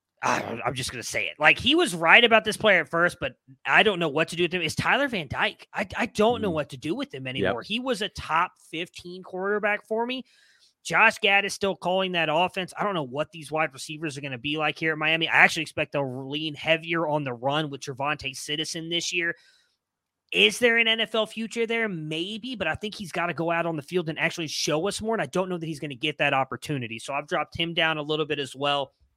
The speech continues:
Speaker 1: Uh, and then my last one, and this goes to the Dante Moore talk we had earlier, it's Colin Schlee. I mean, a week ago, he was very high up in my rankings after the season he had, and it's sitting there like, "Hey,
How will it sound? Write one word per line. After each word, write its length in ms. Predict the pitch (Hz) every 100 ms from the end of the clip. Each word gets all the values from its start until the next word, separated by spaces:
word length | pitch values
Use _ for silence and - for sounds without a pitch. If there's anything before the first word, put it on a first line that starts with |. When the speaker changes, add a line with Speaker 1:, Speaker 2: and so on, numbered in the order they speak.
| _ _ _ - -
Speaker 1:
Uh, 220 | 165 160
and 140 | 156 190
then 80 | 202
my 120 | 165
last 520 | 135 160 233 202 -
one, 260 | 160 139 131 - - -
and 160 | 151
this 140 | 185 -
goes 200 | 208 180
to 100 | 185
the 100 | 156
Dante 400 | 160 160 160 156
Moore 180 | 143 160
talk 240 | - 151
we 80 | 147
had 120 | 143 131
earlier, 240 | 147 131
it's 180 | 117 -
Colin 360 | - 151 208 139
Schlee. 420 | - 135 175 - _ _ _ - - -
I 120 | 190
mean, 200 | 202 190
a 80 | 165
week 400 | 151 180 247 247
ago, 540 | 190 160 147 135 123 - _
he 260 | - 202 214
was 180 | 170 120
very 340 | 165 185 208
high 180 | 170 180
up 120 | 175
in 60 | 165
my 120 | 151
rankings 400 | 147 185 185 170
after 180 | 151 135
the 60 | 127
season 440 | 151 185 180 170
he 220 | - 160
had, 340 | 160 160 170 151
and 100 | 151
it's 120 | -
sitting 160 | 165
there 80 | 160
like, 180 | 151 143
"Hey, 420 | 180 180 156 -